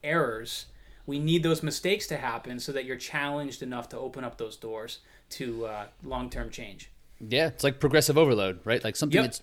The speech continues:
Speaker 1: You
Speaker 2: just
Speaker 1: got
Speaker 2: a
Speaker 1: it.
Speaker 2: little bit harder than what you, than what you, uh, could do for
Speaker 1: Yeah.
Speaker 2: an, an extensive amount of time.
Speaker 1: Yeah, so,
Speaker 2: Um,
Speaker 1: um, the other piece to that, Rich, too, and this will just, like, be s-, a really fast, um,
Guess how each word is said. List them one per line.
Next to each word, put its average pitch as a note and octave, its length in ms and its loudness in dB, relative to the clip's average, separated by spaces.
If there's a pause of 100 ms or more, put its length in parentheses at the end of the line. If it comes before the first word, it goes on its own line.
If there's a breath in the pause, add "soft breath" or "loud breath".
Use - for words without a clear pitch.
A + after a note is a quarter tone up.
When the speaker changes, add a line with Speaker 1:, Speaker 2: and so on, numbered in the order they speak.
(100)
Speaker 1:
You D3+ 140 -6
Speaker 2:
just F3+ 260 6
Speaker 1:
got E3+ 80 6
Speaker 2:
a - 20 6
Speaker 1:
it. E3+ 40 8
Speaker 2:
little D#3+ 140 8
bit C#3 200 6
harder B2+ 360 4
than B2 120 0
what A2+ 120 -2
you, A2+ 340 -4
than A2 280 -6
what G2 120 -6
you, G#2 260 -8
uh, G2 160 -6
could G2+ 160 -12
do G#2+ 120 -8
for F#2+ 280 -8
Speaker 1:
Yeah. C#3 260 2
Speaker 2:
an, F#2+ 180 -6
an G2+ 120 -8
extensive F#2+ 560 -4
amount F#2 160 -6
of F2+ 80 -12
time. F2+ 240 -10 (560 loud breath)
Speaker 1:
Yeah, D#3 220 6
so, D#3+ 280 6
Speaker 2:
Um, D#3 60 2
Speaker 1:
um, D#3 300 4 (100)
the E3 120 6
other F3+ 140 8
piece E3 260 -2
to - 60 -12
that, D3 220 4
Rich, D3 240 0
too, D3 160 0
and C#3+ 80 0
this D3 120 -4
will D3+ 80 -2
just, C#3 320 -6
like, B2+ 200 -4
be B2 80 -8
s-, - 240 -12
a C3+ 100 -8
really C#3+ 280 0
fast, C3 560 4
um, A#2+ 360 -6